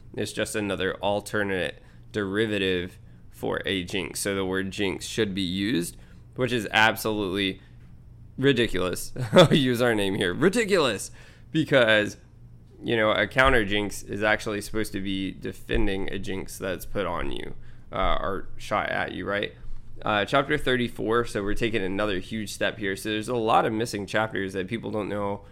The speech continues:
uh, what's really in this book. But chapter thirty-four is on non-retaliation and negotiation. <laughs> So, uh, you're not supposed to negotiate with anybody.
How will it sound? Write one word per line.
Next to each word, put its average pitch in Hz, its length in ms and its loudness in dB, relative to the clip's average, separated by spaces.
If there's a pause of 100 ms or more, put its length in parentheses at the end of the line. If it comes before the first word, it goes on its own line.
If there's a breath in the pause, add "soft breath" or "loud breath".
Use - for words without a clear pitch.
(300 loud breath)
uh, 95 320 0
what's - 340 -2
really 131 420 2
in 104 200 0
this 92 140 -4
book. - 280 -6 (1080 loud breath)
But 123 260 -2
chapter 127 380 0
thirty-four 107 720 0 (560)
is 107 240 -2
on 98 340 -2
non-retaliation 110 1160 2
and 95 120 -2
negotiation. 104 840 -2
<laughs> - 40 -12
So, 120 480 0 (400 loud breath)
uh, 120 320 6
you're 107 120 0
not 117 240 2
supposed 135 240 -2
to 123 80 0
negotiate 113 680 4
with 104 200 -2
anybody. 131 680 4